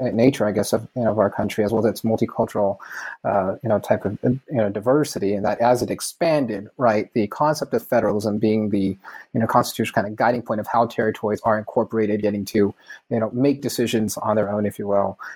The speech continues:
uh, and that type of relationship and debate between the federal and, and states and territories, uh, is what allowed this kind of, you know, in ways which is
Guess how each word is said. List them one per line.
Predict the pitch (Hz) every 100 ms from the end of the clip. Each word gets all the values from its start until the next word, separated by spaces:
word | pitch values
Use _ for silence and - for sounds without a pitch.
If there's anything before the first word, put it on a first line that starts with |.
| -
uh, | 113 107
and | 104
that | 113
type | - -
of | 104
relationship | 110 123 - 110 110 -
and | 104
debate | 107 113 107
between | - - 110
the |
federal | 107 110 110 101 104
and, | 101 107
and | -
states | - 208 104
and | -
territories, | 113 110 - 104 98 110 - - -
uh, | 123 113
is | 113
what | 120 113
allowed | 120 120 117 104
this | 113 -
kind | - 107
of, | 101 - -
you |
know, | 104 87 _ _ -
in | 123
ways | 131 151 127
which | 120 120 -
is | 104